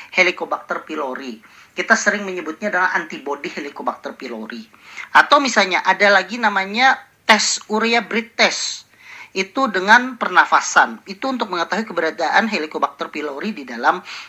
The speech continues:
tubuh. Nah, mungkin Bapak sudah tegak diagnosanya dikatakan oleh dokter sehingga perlu dilakukan pengobatan.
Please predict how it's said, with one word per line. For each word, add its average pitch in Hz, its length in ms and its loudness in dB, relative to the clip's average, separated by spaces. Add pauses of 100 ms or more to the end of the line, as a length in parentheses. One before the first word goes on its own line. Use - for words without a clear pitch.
(180)
tubuh. 143 320 -4 (480)
Nah, 160 80 0
mungkin 190 400 -2
Bapak 214 400 6
sudah 170 320 -8
tegak - 320 -2
diagnosanya 156 720 0
dikatakan 151 640 -6
oleh 147 160 -4
dokter 143 320 -2
sehingga 147 400 0
perlu 226 480 0 (400)
dilakukan 170 480 0
pengobatan. 123 720 2